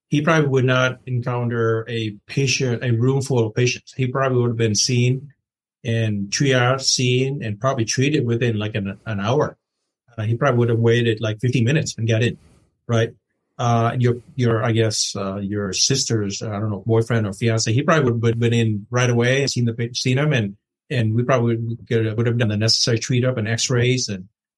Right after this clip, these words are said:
and, uh, you know, diagnostic to, to make sure that he didn't have any serious injury. And if he did have a, a serious injury, then we would then transfer him to, you know, a much bigger hospital. And so the point is that, you know, we're much smaller. We're located in areas where there's a need.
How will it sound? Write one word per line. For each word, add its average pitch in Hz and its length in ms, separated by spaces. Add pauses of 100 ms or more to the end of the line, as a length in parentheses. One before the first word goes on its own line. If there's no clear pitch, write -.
and, 107 460
uh, 104 160
you 127 80
know, 113 140
diagnostic 131 640
to, 113 400
to 113 160
make 117 160
sure 127 200
that 110 260
he 127 120
didn't 123 160
have 117 140
any 113 160
serious 117 360
injury. 135 340
And 120 120
if 110 80
he 131 80
did 156 160
have 160 140
a, 147 60
a 139 140
serious 151 300
injury, 160 320
then 131 140
we 123 80
would 123 160
then 123 180
transfer 123 340
him 117 180
to, 110 260 (240)
you 135 100
know, 120 60
a 110 40
much 117 200
bigger 113 260
hospital. 98 500 (460)
And 131 120
so 135 140
the 123 120
point 160 320
is 131 100
that, 117 300
you 135 120
know, 110 80
we're 110 200
much 139 220
smaller. 139 300
We're 123 220
located 117 800
in 107 260
areas 113 560
where 104 380
there's 101 280
a 101 60
need. 120 480